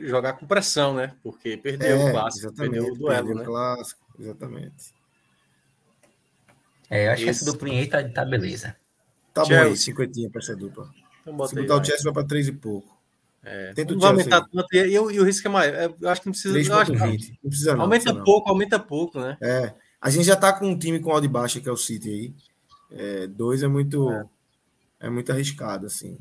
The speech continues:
Speaker 2: e aumenta muito pouco, realmente. Vamos nessa, nessa duplinha aí, Rodrigão?
Speaker 1: Bora, bora.
Speaker 2: E, e tá bom, eu acho que não tem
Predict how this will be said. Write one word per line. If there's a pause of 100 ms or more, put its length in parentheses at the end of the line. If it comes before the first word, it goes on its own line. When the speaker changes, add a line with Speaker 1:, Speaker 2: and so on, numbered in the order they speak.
Speaker 2:
e
aumenta
muito
pouco,
realmente. (480)
Vamos
nessa,
nessa
duplinha
aí,
Rodrigão? (120)
Speaker 1:
Bora,
bora. (140)
Speaker 2:
E,
e
tá
bom, (100)
eu
acho
que
não
tem